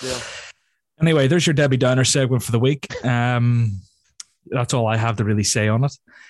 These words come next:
Speaker 2: Uh, just to break up before we get into the limited scarcity and how hot they are at the minute, I've a little, just a little sort of tidbit, something else just to throw in here to break it up. I don't know if you've seen this.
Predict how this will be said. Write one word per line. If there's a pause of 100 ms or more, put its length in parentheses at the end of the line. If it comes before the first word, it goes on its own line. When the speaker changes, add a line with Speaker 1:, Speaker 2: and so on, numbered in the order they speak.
(320)
Speaker 2:
Uh, (140)
just
to
break
up
before
we
get
into
the
limited
scarcity
and
how
hot
they
are
at
the
minute, (160)
I've
a
little,
just
a
little
sort
of
tidbit,
something
else
just
to
throw
in
here
to
break
it
up.
I
don't
know
if
you've
seen
this.